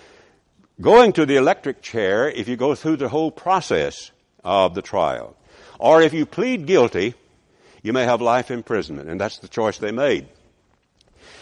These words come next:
As a result of this, they were put into prison. Here are these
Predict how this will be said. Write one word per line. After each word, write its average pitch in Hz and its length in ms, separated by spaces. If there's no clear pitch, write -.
As 151 260
a 156 60
result 180 520
of 120 140
this, 85 540
they 110 120
were 110 100
put 135 180
into 147 180
prison. 78 500
Here 226 220
are 180 180
these 160 520